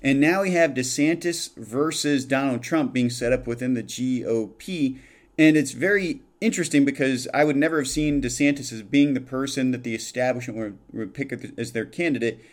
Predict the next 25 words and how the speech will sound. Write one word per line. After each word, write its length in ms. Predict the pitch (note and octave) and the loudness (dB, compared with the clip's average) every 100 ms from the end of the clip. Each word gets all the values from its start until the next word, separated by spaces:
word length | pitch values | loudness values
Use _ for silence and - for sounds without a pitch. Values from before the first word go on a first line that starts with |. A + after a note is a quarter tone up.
| - - - | -20 -20 2
And 180 | D#3+ D#3+ | 6 6
it 160 | D3+ - | 6 0
seems 400 | - G#3+ A#3 F3 | -4 0 0 0
as 160 | D3 B2 | -4 2
though 160 | D#3+ | 2
they're 140 | D#3 D#3 | 2 -2
trying 320 | - D#3+ D3+ | -2 -2 -2
to 100 | A#2+ | -4
set 320 | - D3 - | 2 2 2
him 380 | - D#3+ D#3+ - | -4 -4 -4 -4
up 240 | G#2 F#2+ - A#2 | -6 -6 -8 -10
even. 340 | G#2 D#2+ D#2 | -10 -10 -10
And 100 | A2 | -8
again, 240 | A2 B2+ | -4 -2
I'm 120 | B2 C3+ | 0 0
not 180 | C3 | -2
gonna 220 | C3 A#2 - - _ | -2 -4 -6 -16 _
say 240 | - - B2+ | -6 0 2
anything 280 | C3 C#3 B2 | 2 0 2
about 240 | B2 A#2+ | 2 2
that 200 | A#2 - | 0 0
right 420 | G#2+ A2+ C#3+ C#3+ A#2 | -2 4 4 4 0
this 300 | F3 F3 A#2+ | 0 0 0
moment, 460 | A#2+ A#2+ B2+ - | 2 2 0 0
but 280 | B2+ A2+ | 0 0